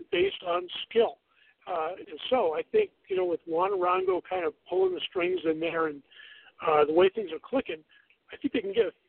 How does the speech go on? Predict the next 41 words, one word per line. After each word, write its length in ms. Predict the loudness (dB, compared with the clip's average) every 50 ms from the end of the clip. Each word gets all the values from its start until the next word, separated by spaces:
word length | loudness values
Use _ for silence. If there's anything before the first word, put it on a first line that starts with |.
| _ _ _ _ -6
through 160 | -4 -2 -2
a 40 | -2
game 260 | -2 -2 -4 -4 -4
like 160 | -6 -8 -8 _
this 120 | -6 -6 -6 -6
without 480 | -8 -10 -10 -10 -12 -6 -4 -4 -4 -4 -6 -8
having 240 | -8 -8 -8 -8 -6
to, 140 | -8 -8 -10 _ _ _ -6
you 100 | -2 2
know, 180 | 2 2 2 0 -4
be 220 | -4 0 0 0
a 40 | 0 -2 -4 -2
total 280 | 0 0 0 0 -2 -2
adrenaline 520 | -4 -2 0 2 2 2 2 0 -2 -2
rush 240 | 0 0 0 0 0 -4 -6 -6
game 280 | -2 0 0 0 0 -2
or 80 | -6 -10
anything 300 | -10 -10 -10 -10 -10 -8
like 180 | -8 -8 -6 -6
that. 200 | -6 -6 -6 -12 -12 -6
So, 220 | -4 -4 -2 -4 -6 -8 -16 -20 -20 -20 _ _
but 120 | 4 6 6
it 40 | 6
is 160 | 6 4 2
a 40 | -2
tough 200 | 0 0 0 2 _ 0
balance 360 | 0 2 2 0 -2 -4 -6 -4
on 200 | -4 -4 -4 -4 -4
how 120 | -2 -2 0
you 160 | -2 -4 -4 -4
figure 240 | -4 -4 0 2 4 4
out 120 | 4 2
how 120 | 2 0 0
you 240 | 0 0 -2 -6 -6
approach 300 | -6 -4 -6 -6 -4 -4 -4
this 140 | -6 -6 -6 -2
game 260 | 0 0 0 0 -2
and 100 | -4 -8 -10 _ _ -20 -20 -20 -20 -20 -20 _
how 120 | 2 2 4
do 80 | 4
you 100 | 2 0